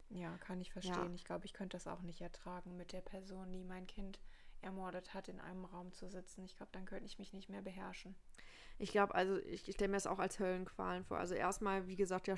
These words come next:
Speaker 2: wie du schon sagst, die Anwesenheit einfach durch diese Person, die halt selber entschieden hat, dass mein Kind nicht mehr leben darf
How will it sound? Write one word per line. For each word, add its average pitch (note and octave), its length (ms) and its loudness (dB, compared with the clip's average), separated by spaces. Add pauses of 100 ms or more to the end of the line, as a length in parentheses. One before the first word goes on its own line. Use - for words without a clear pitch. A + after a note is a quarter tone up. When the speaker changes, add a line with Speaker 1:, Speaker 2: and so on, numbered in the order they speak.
Speaker 2:
wie F#3+ 120 2
du F#3 100 2
schon F#3 200 -2
sagst, F#3 280 2
die G3+ 120 6
Anwesenheit G#3+ 880 8
einfach G3+ 520 4 (680)
durch G#3 220 10
diese G3+ 240 6
Person, G3+ 440 4
die G3 120 6
halt F#3 200 8
selber F#3+ 500 8
entschieden G#3 640 2
hat, G#3 220 6 (200)
dass - 500 0 (480)
mein F#3 280 6
Kind G#3 260 4
nicht G#3+ 260 4
mehr A3+ 140 8
leben A#3+ 300 6
darf A#3+ 340 6